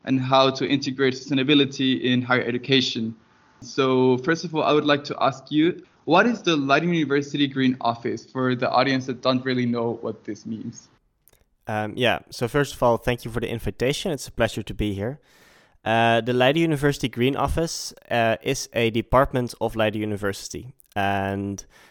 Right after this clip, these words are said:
Speaker 2: it's a bit of an interesting department, as in most of the people who work there are students.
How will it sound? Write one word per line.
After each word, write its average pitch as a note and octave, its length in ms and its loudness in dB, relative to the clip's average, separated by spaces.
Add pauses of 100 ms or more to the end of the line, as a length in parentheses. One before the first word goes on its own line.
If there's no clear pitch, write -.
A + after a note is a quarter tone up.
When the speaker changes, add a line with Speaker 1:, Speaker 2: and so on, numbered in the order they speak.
(200)
Speaker 2:
it's - 160 -6
a - 60 -12
bit C3+ 160 4
of A2+ 100 0
an A2 140 -2
interesting C#3+ 400 0
department, B2+ 640 -2
as G#2+ 220 -8
in A#2 200 -4
most A#2+ 360 2
of A#2 100 -10
the B2 80 -4
people A#2 320 0
who G#2 100 -6
work A2+ 300 0
there G#2 160 0
are D#2+ 140 -4
students. - 640 -10